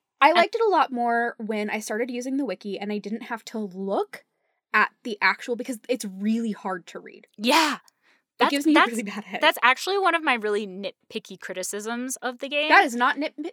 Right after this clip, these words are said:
Speaker 1: it's not nitpicky. It is inaccessible.
Speaker 2: The font is terrible. It's, and
Speaker 1: It's awful.
Speaker 2: like, I don't have terrible eyesight,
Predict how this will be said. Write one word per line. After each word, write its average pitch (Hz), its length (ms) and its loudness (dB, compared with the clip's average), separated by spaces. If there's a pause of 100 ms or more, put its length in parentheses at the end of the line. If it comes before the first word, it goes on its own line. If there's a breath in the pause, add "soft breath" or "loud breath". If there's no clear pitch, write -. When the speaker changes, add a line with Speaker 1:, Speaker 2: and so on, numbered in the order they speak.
(140)
Speaker 1:
it's 359 160 -4
not 440 160 -2
nitpicky. 415 420 -6
It 403 140 0
is - 180 -2
inaccessible. - 880 -4
Speaker 2:
The 214 100 4
font 240 440 4
is 202 200 -6
terrible. 180 800 -4
It's, - 360 -6
and 208 100 2
Speaker 1:
It's - 220 -2
awful. 440 720 4
Speaker 2:
like, 220 260 0
I 247 160 8
don't 392 220 0
have 269 260 4
terrible 214 800 2
eyesight, 190 600 0